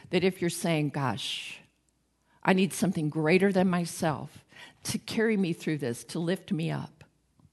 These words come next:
if you say those words, that will be there for you, even in your times of your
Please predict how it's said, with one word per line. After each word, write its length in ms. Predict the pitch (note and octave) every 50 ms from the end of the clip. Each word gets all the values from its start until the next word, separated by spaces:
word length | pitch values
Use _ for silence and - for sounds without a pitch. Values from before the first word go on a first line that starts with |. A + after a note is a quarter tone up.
| - - - - - _ _ _ _ _ _ _ _ _ _ _ _ _ _ _ _ _ _ _ _ _ _ _ _ _ - - -
if 200 | E3+ E3 - -
you 120 | E3+ C3+
say 340 | C3 - - - G#3 F3+ G#3+
those 240 | G#3+ G#3+ A3 G#3 -
words, 600 | F#3 F3+ E3+ C3+ - - - - - - - - _ _ _ _ _ _ _ _ _ _ _ _ _ _ _ _ _ _ _ _ _ -
that 240 | - E3+ E3 E3
will 100 | E3+ D#3
be 200 | C#3 C#3+ D#3+ D#3
there 220 | D#3 C#3 C3 C3+ B2+
for 180 | - - -
you, 180 | C3+ C3+ C3+ - - - _ _ _ _ _ _ _ _ _ _ _ _ _ _ _ _ -
even 340 | F#3+ F#3 A3 G#3 A#3 A#3+ A#3
in 220 | - - F#3 D#3
your 140 | D#3+ D#3 D3
times 560 | D#3 - - G#3 E3+ F3 E3+ F3 E3 - - - _
of 140 | - E3 C#3+
your 140 | D3 C3 A#2+